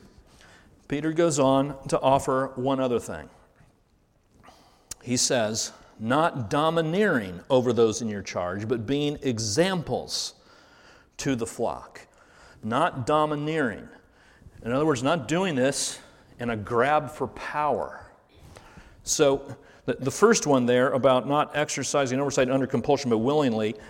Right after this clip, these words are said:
is a charge against passivity. This "not for shameful gain but eagerly" is a charge against, I think, pride.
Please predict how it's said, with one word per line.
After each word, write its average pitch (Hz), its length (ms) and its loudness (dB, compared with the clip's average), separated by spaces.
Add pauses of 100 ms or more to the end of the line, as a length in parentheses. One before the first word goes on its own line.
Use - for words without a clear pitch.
(280)
is 123 340 0
a 127 60 -4
charge 135 360 0
against 117 380 -4
passivity. 117 1000 -2 (1300)
This 143 200 0
"not 147 300 2
for 147 100 0
shameful 151 520 0
gain 147 420 0
but 120 220 2
eagerly" 131 520 2
is 127 120 -4
a 123 40 -6
charge 127 440 0
against, 120 600 -4 (400)
I 120 60 -4
think, 117 320 -8 (320)
pride. 151 720 -4